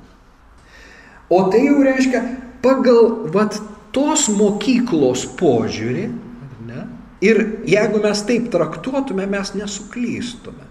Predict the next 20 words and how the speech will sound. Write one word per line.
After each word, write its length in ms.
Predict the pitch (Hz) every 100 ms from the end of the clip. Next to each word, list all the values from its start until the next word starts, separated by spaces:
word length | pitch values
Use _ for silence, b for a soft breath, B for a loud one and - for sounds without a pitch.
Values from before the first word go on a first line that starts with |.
| B B
Nes, 380 | 160 208 214 - B B
a, 180 | 151 170 175 170 -
labai 420 | 143 170 165 262
dažnai 400 | 269 240 233 262
yra 120 | 220
su 200 | 185 -
autorystė 680 | 196 190 196 226 226 - 185
taip, 320 | - 262 269
kad, 240 | - 214 143
na, 260 | 175 220 226 B B
mes 360 | B 151 202 202
nežinome. 800 | 202 208 202 285 349 180 107 95 - B B B B
Ir 200 | - 185
negalim 480 | 185 196 240 285 277
šimtą 580 | - - - 370 - 233
procentų 680 | - 156 117 - 113 104 -
sakyt, 460 | - 170 - 185 -
kad 200 | 123 151
Matas 600 | 247 269 - - - -
užrašė. 800 | - 123 127 123 120 - -